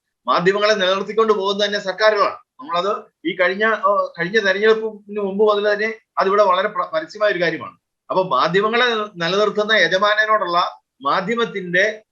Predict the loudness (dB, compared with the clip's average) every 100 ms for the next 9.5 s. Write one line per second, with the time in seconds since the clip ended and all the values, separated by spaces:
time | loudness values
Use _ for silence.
0 | -2 0 0 -2 -4 0 2 2 -2 -6
1 | -4 -4 -2 -6 -8 -2 0 0 0 0
2 | 0 -4 -6 -6 -8 -14 _ _ 0 0
3 | -2 _ -12 -4 -2 -2 -4 -2 -2 -2
4 | -4 -4 -2 0 -2 -6 _ -6 -6 -4
5 | -2 -2 -2 -4 -2 -2 -2 -6 -6 -2
6 | -2 -2 -2 -2 -2 -4 -12 _ -12 -4
7 | -2 -2 -4 -6 -6 -10 -16 -20 _ _
8 | _ -6 0 2 0 -2 -2 -2 0 2
9 | 4 4 0 -6